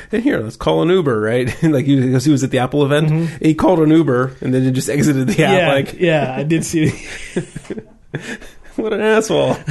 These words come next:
Speaker 2: <laughs> I doubt the Uber app was actually working.
Speaker 1: Mm-hmm.
Speaker 2: That, that'd be my guess. So sort of like apparently the, the original iPhone, when Steve Jobs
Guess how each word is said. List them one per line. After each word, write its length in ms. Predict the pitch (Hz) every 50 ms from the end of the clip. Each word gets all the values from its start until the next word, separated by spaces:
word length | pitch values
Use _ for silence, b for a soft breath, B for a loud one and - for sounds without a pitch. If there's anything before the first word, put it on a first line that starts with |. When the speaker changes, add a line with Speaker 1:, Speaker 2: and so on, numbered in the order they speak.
| - - -
Speaker 2:
<laughs> 2000 | 403 - - - - - - - - - - - - - - - 240 - - 254 233 - - - - - _ - - - - 165 - - - - - - -
I 160 | - 147 139 143
doubt 300 | 156 147 127 110 - -
the 100 | 127 123
Uber 460 | 117 104 110 120 123 120 117 - - -
app 180 | 104 - -
was 120 | - 110 -
actually 320 | - 113 - - 110 117
working. 520 | 113 117 117 117 117 110 107 104 104 - - -
Speaker 1:
Mm-hmm. 220 | 120 101 110 110 104 - _ _ _ _ _ _ _ _ _ _ _ _ _ _ - _ _ _ - - -
Speaker 2:
That, 220 | - - - - -
that'd 160 | - - -
be 80 | - 101
my 200 | 98 98 98 98
guess. 460 | 98 98 98 95 - - - _ _ _ _ _
So 220 | _ - - 147 123
sort 200 | - - 151 139
of 100 | 120 120
like 200 | 127 120 113 127
apparently 400 | 104 - 165 147 123 127 117 113
the, 280 | 104 110 107 107 117
the 160 | 113 113 113 110
original 320 | 113 113 110 107 107 104
iPhone, 440 | 107 113 113 113 - 107 98 95 95
when 240 | 95 95 95 95 B B B B B B B
Steve 280 | - - 127 117 107
Jobs 500 | 101 107 113 110 101 98 98 98 - -